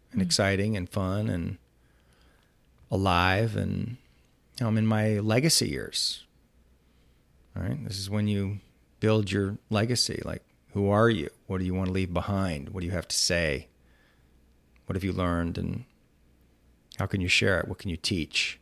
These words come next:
Speaker 1: You know, I'm, I'm in, it's paternal. You know, whether I have children or not, I'm in, in the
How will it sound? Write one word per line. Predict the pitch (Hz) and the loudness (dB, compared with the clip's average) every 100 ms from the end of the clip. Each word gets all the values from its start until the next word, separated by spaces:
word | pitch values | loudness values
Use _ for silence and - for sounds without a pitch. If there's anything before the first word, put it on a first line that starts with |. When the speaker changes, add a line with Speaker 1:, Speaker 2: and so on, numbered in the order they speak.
| _ - | _ -8
Speaker 1:
You | 85 | -4
know, | 80 | -2
I'm, | 101 95 - - | -2 -4 -6 -6
I'm | 92 90 98 | -6 -4 -6
in, | 104 98 95 _ _ - 110 107 - | -6 -6 -8 _ _ -16 -12 -12 -12
it's | - | -12
paternal. | - - 123 143 - - _ _ - _ - _ _ _ _ _ - | -8 0 4 4 4 -6 _ _ -20 _ -20 _ _ _ _ _ -8
You | 87 | -6
know, | 82 117 - | -4 -6 -10
whether | 101 101 87 | -4 -2 0
I | 85 | -2
have | - 104 | -4 -4
children | - - 104 92 | 0 2 2 2
or | 107 | 2
not, | 120 90 | 2 0
I'm | 85 90 | 0 -2
in, | 90 101 _ _ _ _ | -2 -6 _ _ _ _
in | 101 95 | -4 -2
the | 90 | -2